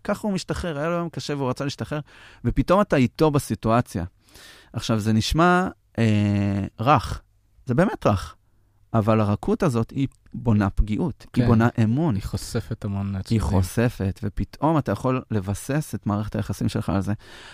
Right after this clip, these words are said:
Speaker 1: אני משתגע, לדוגמה, ממנהלי מוצר שהם לא co-located עם הצוות שאיתו הם עובדים.
Speaker 2: כן, זה
Speaker 1: שיש חדר למנהל מוצר וחדר לצוות הפיתוח. בואנה, אתה מפספס את הצוות, אתה
Speaker 2: כן.
Speaker 1: מפספס את מה שקורה, אתה לא יכול להסתובב רגע ולהגיד,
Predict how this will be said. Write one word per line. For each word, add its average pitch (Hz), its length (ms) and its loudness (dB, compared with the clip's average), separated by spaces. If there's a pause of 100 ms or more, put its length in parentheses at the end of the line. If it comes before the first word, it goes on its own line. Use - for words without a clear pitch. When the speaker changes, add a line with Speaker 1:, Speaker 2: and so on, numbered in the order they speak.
(120)
Speaker 1:
אני 127 140 4
משתגע, 139 500 0
לדוגמה, 113 360 4
ממנהלי 107 440 4
מוצר 120 400 0
שהם 110 220 0
לא 120 180 2
co-located 135 600 0
עם 110 60 2
הצוות 113 340 -2
שאיתו 101 280 -4
הם 101 100 0
עובדים. 95 320 -2 (160)
Speaker 2:
כן, 98 160 -6 (240)
זה 120 60 -6
Speaker 1:
שיש 104 220 2
חדר 165 300 4
למנהל 123 340 4
מוצר 185 520 2
וחדר 147 380 0
לצוות 131 380 -2
הפיתוח. 104 500 -2 (640)
בואנה, 165 200 0 (160)
אתה 113 160 0
מפספס - 1040 -2 (180)
את 110 120 -4
הצוות, 170 540 -4
אתה 110 120 -6
Speaker 2:
כן. 110 60 2
Speaker 1:
מפספס 110 440 -4
את - 100 -10
מה 110 80 -2
שקורה, 143 260 -6
אתה 131 160 -4
לא 120 60 2
יכול 139 180 -4
להסתובב 120 400 -2
רגע 107 220 -2
ולהגיד, 113 420 -2